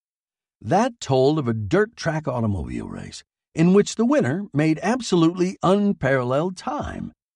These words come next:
averaging three laps to the field's two, and achieving turns that even those who saw them didn't believe.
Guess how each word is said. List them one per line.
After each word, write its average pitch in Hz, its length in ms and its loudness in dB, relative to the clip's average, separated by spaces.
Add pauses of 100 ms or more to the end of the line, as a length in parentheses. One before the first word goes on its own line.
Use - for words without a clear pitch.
(120)
averaging 123 600 -2
three 135 340 2
laps 123 400 -2
to 233 120 -2
the 196 100 4
field's 120 480 -2
two, - 560 -4 (580)
and 123 180 -4
achieving 147 640 0
turns 120 680 0
that 113 120 0
even 277 260 2
those 180 280 2
who 139 140 -4
saw 151 400 -4
them 50 520 -10
didn't 101 340 -2
believe. 87 680 -8